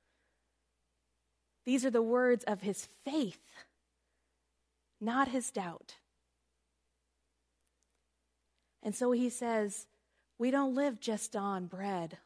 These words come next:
alone." And the rest of that scripture is, "But from the very word of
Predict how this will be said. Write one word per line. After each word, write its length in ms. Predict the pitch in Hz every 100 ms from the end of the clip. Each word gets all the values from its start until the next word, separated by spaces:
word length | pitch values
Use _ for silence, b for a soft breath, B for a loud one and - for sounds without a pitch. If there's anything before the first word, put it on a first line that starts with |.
| -
alone." 600 | 185 180 190 175 160 160 _ _ _ _ _ _ _ _ _ _ _ _ _ _ _ _ _ _ _ _ -
And 120 | 202
the 80 | 202
rest 320 | 214 226 -
of 80 | 208
that 180 | 196
scripture 420 | - 240 - 240 208
is, 300 | 185 180 -
"But 180 | - -
from 180 | 220 202
the 100 | 185
very 520 | 190 214 214 208 214
word 540 | 208 - 190 190 190
of 100 | -